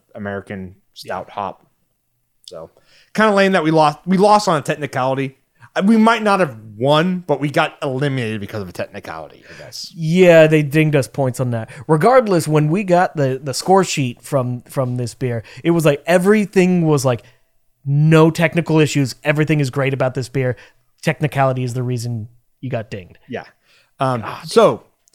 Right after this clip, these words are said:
Speaker 1: why did I bring up this story?
Speaker 2: I don't know, Parker. Why did you bring up this story?
Speaker 1: So Steven rebrewed this beer two months ago. <laughs>
Speaker 2: Yeah.
Speaker 1: And brought a bottle da-, or a couple bottles down, actually.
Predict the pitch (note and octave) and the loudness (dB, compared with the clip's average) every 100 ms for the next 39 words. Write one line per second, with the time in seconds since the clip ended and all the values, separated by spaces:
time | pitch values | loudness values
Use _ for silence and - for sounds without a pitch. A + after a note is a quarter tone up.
0 | _ _ - A#2+ C#3+ A3+ B3+ B3+ B3 B3 | _ _ -18 -6 -2 0 -2 -2 -2 -2
1 | A#3 G#3+ _ _ _ _ _ _ _ E3 | -2 -6 _ _ _ _ _ _ _ -2
2 | D3 C#3+ C#3+ C3+ B2+ - A2 - E2+ C#2 | 0 0 -2 -2 -4 -6 -12 -12 -14 -16
3 | _ _ _ _ _ _ - D3 F#3 A3+ | _ _ _ _ _ _ -10 -4 0 0
4 | B3 A#2 A#2 G#3 C#3 A3 F3 - B3+ F3 | -2 -4 -2 -2 0 0 -2 -4 -6 -8
5 | A#2+ G#2+ G2+ G2 - G2+ - - A2 - | -10 -10 -12 -14 -16 -18 -18 -18 -14 -4
6 | D#3 C#3 - A3 A#3+ G#3 A#2+ B2+ E3+ G3+ | -2 -2 -4 -2 0 -2 -4 -6 -6 -4
7 | C#3 D3 F3 C3+ C#3 B2 C#3 E3+ G#2 - | -4 -2 -2 -2 -6 -6 -4 -4 -4 -8
8 | C3 B2+ C#3 - F2 E2+ C#3 C#3 - - | -8 -6 -8 -10 -18 -16 -14 -14 -16 -14
9 | A2 C3 D#3+ G3+ F3 C3+ E3 C#3+ D3+ D#3+ | -8 0 4 6 6 4 -2 0 2 2
10 | F3 D3 C#3 D3 D#3 D3+ - D3 B2 - | 0 -2 0 -2 -2 -4 -2 -2 -4 -6
11 | - A#3+ D#3 A#2+ A2 G#2 G2 F#2+ - E2+ | -8 -6 -4 -6 -6 -8 -10 -10 -14 -18
12 | D#2+ | -20